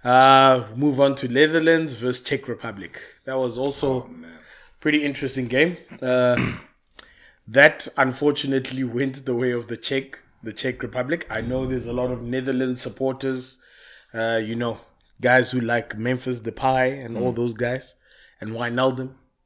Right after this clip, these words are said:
Speaker 1: Sucks for you guys. Uh, Czech Republic won that two nil. Uh, goals from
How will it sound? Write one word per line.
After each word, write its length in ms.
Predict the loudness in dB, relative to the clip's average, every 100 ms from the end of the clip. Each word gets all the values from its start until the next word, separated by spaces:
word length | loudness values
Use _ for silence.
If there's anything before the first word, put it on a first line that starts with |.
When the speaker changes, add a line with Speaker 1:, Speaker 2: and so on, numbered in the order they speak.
| _ _ _ _ _
Speaker 1:
Sucks 320 | -2 2 2
for 120 | 0 -2
you 160 | 0
guys. 380 | 0 0 0 -6
Uh, 420 | -6 -4 -4 -6 -12 _ _ -2
Czech 260 | -2 -2
Republic 640 | -6 0 0 0 -4 -6
won 220 | -10 -10 -10
that 180 | -12
two 160 | -8 -6
nil. 320 | -4 -6 -8 _ _ -20 -20 -20 -4
Uh, 220 | 2 4
goals 420 | 2 6 8 8
from 560 | 6 4 6 4 -2 -6